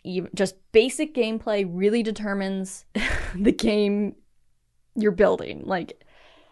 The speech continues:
if you're gonna have this character fly, you need the map to be built in a way that can easily load a lot at once that, you know, <sighs>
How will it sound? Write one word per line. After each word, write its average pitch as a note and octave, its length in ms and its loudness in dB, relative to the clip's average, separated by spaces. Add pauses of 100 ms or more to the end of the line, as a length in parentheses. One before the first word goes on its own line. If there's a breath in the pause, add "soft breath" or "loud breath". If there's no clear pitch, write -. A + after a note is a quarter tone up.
(160 soft breath)
if - 340 -16
you're F3+ 100 -6
gonna G3 260 0
have A3+ 300 6
this C#4 180 -2
character C#4 320 2
fly, C4+ 380 6
you A#3+ 140 0
need G#3 240 -2
the G3+ 80 0
map F#3+ 540 0
to - 120 -8
be G3+ 100 0
built G3 340 4
in A#3+ 100 0
a A#3 60 2
way G#3+ 420 4
that F#3 140 -4
can F3+ 120 -8
easily F#3 500 -4 (200 soft breath)
load G#3 540 2
a G#3 100 6
lot G3+ 420 6
at B3 200 0
once C4+ 640 -2
that, G3+ 340 -2
you G3+ 140 -8
know, F#3+ 440 -4
<sighs> - 40 -20